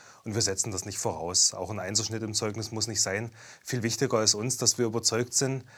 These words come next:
jemand möchte sich mit diesem Studiengang auseinandersetzen, hat Interesse daran, sich daran einzuarbeiten und das Allerwichtigste, ähm, die Bewerber müssen ins Team passen.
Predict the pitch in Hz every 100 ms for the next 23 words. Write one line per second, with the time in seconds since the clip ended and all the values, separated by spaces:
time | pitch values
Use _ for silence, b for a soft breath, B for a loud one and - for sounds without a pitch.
0 | B B 123 110 104 110 - 120 117 -
1 | 113 113 110 110 113 127 139 135 123 123
2 | 123 123 123 - 107 107 110 - 107 139
3 | 117 110 113 104 113 - 107 104 92 -
4 | - 104 98 98 120 - B B B -
5 | 117 110 98 110 107 - 123 - - 117
6 | 113 b b b _ - - 110 104 107
7 | 104 107 110 104 101 98 - - 90 95
8 | 95 87